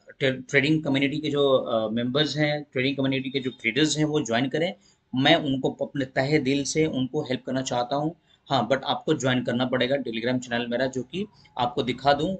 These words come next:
वो Telegram channel जो है दोस्तों, इसको मैं delete कर, एक बार करना चाहता हूँ,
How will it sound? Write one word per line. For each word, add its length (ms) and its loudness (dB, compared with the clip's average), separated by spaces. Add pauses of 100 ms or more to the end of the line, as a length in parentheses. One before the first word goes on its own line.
वो 220 -4
Telegram 320 2
channel 300 0
जो 140 0
है 100 0
दोस्तों, 340 -2 (1040)
इसको 220 2
मैं 180 2
delete 300 0
कर, 260 4
एक 140 -2
बार 100 0
करना 240 -2
चाहता 280 0
हूँ, 200 -2